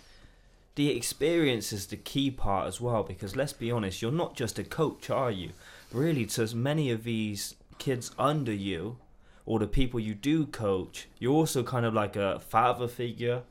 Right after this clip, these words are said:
They've also got things going on at home. So you're not just coaching about basketball, you're also leading in life in many ways. Was that difficult to, say, if, uh,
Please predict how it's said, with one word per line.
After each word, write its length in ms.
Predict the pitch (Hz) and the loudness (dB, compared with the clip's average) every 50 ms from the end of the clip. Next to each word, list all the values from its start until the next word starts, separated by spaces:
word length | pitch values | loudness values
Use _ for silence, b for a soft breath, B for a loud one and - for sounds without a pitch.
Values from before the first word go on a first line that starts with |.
| b b b b b b b b b | b b b b b b b b b
They've 200 | b 117 113 107 | b 2 4 4
also 260 | 120 123 117 - 120 | 4 4 4 4 2
got 240 | 110 113 110 - - | 2 2 0 0 0
things 260 | - - 120 117 110 | -2 0 0 0 0
going 240 | - - 113 110 110 | 2 2 4 4 4
on 140 | 110 107 107 | 2 0 0
at 100 | 95 82 | 0 -2
home. 680 | - - 117 127 131 131 131 123 123 123 120 120 120 120 B B B B | 0 2 4 4 6 6 4 2 0 -2 -2 -4 -6 -8 B B B B
So 140 | B - 123 | B 0 2
you're 140 | 117 120 120 | 4 4 6
not 180 | 143 156 156 | 4 4 2
just 160 | - 127 107 | 0 -4 -4
coaching 380 | - - 147 143 - 107 - 123 | 0 4 4 4 6 4 2 2
about 340 | 117 110 120 113 101 80 - | 4 6 6 6 4 4 2
basketball, 760 | - 135 156 160 160 160 - - 113 - - 101 98 98 95 | 2 2 4 4 2 0 -2 -6 -6 -4 -4 -4 -2 -2 0
you're 160 | 107 110 101 | 2 4 4
also 380 | 117 135 143 135 - 135 117 | 4 4 4 4 4 2 2
leading 680 | 110 110 113 123 131 135 135 131 123 117 113 113 110 107 | 2 2 2 4 4 4 4 4 4 4 4 2 2 0
in 260 | 101 - 110 110 107 113 | 0 0 0 2 2 2
life 340 | 135 139 156 160 160 160 | 4 4 4 2 0 0
in 120 | - 104 104 | -2 -4 -2
many 220 | 104 101 98 95 | -2 -2 -2 -2
ways. 420 | 92 95 95 85 - - - - - b b b b b b | -2 -2 -2 -4 -4 -8 -14 -16 -18 b b b b b b
Was 160 | b 123 127 117 | b 4 4 6
that 300 | 156 180 - - - - | 8 6 6 6 6 6
difficult 840 | 185 190 190 - 190 190 - - 196 196 196 190 180 - - - | 6 6 8 6 2 2 2 2 6 8 8 8 8 6 2 -4
to, 520 | - - - 165 156 151 143 139 135 131 131 B B B B B B B B | -2 2 4 6 6 8 6 6 4 2 0 B B B B B B B B
say, 280 | B - - 131 123 127 | B 4 6 8 10 10
if, 200 | 127 120 123 - | 8 8 8 8
uh, 360 | 123 117 117 117 110 110 - | 8 8 8 8 6 6 4